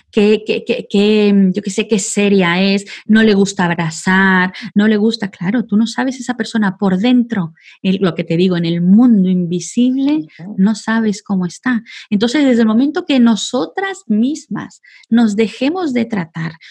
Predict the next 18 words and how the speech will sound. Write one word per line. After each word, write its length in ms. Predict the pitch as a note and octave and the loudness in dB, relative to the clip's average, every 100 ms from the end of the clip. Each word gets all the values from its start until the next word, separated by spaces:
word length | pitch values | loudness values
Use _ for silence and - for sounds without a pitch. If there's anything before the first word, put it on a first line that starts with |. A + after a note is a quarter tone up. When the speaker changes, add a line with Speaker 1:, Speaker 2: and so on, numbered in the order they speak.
| _ | _
Speaker 1:
solamente 880 | - C#4+ D4+ D4 D4+ E4 D4+ A3+ A3 | -6 0 0 2 2 0 0 -2 0
como, 460 | C4+ C4 A3+ G3+ - - - | 2 2 2 0 -4 -18 -4
eh, 880 | A3+ G#3 G3 F#3 F3+ F3 F3+ F3+ F#3 | 0 2 2 2 2 2 2 2 2
un 140 | B3+ | 0
cuerpo, 380 | A#3+ C#4+ E4 G#4 B4 F4+ B3+ | 2 0 0 -2 -2 -2 0
músculo, 720 | A3+ D4+ D#4+ - F#4 B4 G4+ | 2 2 0 -4 -2 -2 -2
tendones, 800 | A3+ G#3+ A3 D#4 F4+ E4 G#4+ - - - | 0 2 2 2 0 -2 -4 -12 -20 -8
la 180 | A#3+ A3+ | -4 -4
cosa 260 | C4 D#4+ G4 | -4 -8 -6
cambiará. 460 | E4+ C4+ F#3+ B3 G#4+ A3 - - - | 0 2 2 0 -2 -6 -8 -18 -4
A 120 | G#3+ | -2
ver, 180 | B3 A#3+ | 0 0
aquí 220 | G3+ C4 | -2 -4
tampoco 360 | C#4+ D4+ D#4+ D#4+ | -6 -6 -8 -6
se 160 | C#4+ | -8
trata... 440 | C#4 C4+ C4+ D4+ D#4 | -6 -8 -6 -6 -2
Mm, 280 | A#3+ A3+ G#3+ - | 0 2 0 0
mm, 320 | A3+ G#3 G3+ | 0 2 0